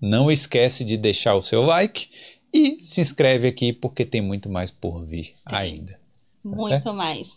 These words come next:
Speaker 2: Muito obrigada mais uma
Speaker 1: Gost-
Speaker 2: vez, Felipe.
Speaker 1: De boa, não. Obrigado a você.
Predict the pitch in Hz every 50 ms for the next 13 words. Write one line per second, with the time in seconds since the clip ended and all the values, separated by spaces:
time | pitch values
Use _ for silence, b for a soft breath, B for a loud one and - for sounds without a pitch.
0 | _ - 269 247 226 220 226 262 233 214 202 185 - 160 160 165 165 165 165 165
1 | 180 175 175 107 113 113 113 - - - 170 165 170 156 - - - 160 - -
2 | _ _ _ _ - 123 113 95 110 151 185 - - 294 233 107 90 80 73 80
3 | 76 80 92 117 165 269 381 403 - - -